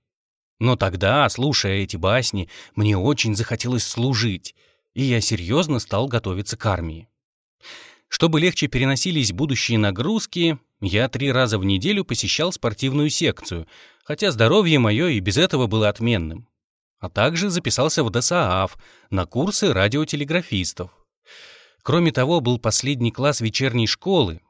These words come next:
плюс библиотеки и чтение. Времени было в обрез. Я занимался вольной борьбой, но это был случайный выбор.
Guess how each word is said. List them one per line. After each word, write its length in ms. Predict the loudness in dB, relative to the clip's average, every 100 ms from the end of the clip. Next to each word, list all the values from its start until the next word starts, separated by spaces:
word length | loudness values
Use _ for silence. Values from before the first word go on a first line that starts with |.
| -10
плюс 360 | -4 -2 -2 -2
библиотеки 680 | -2 0 0 0 -4 -2
и 180 | -6 -4
чтение. 600 | -4 0 0 0 -4 -12 _ _ _ _ _ -8
Времени 600 | -6 -2 0 0 0 0
было 300 | 0 0 2
в 80 | 0
обрез. 540 | 0 -2 -4 -8 -16 _ _ _ _ _ _ _ _ -4
Я 240 | 2 2
занимался 560 | 4 6 6 4 4 4
вольной 360 | 4 6 4
борьбой, 760 | 4 4 4 2 2 2 -4 _ _
но 200 | 0 2
это 140 | 2 0
был 180 | 0
случайный 580 | -2 0 0 2 4 2
выбор. 380 | 0 -2 -4 -12